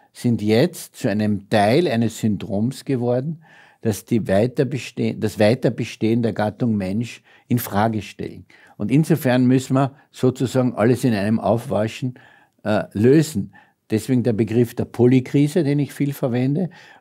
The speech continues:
und der radikalen Metamorphose, um die Gesamtheit dieser Polykrise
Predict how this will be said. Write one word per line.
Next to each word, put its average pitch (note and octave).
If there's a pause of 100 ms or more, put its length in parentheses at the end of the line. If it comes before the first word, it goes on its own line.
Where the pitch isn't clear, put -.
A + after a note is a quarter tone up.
und B2+ (240)
der A2+ (220)
radikalen A2
Metamorphose, A#2+ (340)
um A#2
die A2+
Gesamtheit A#2+
dieser G#2+
Polykrise A#2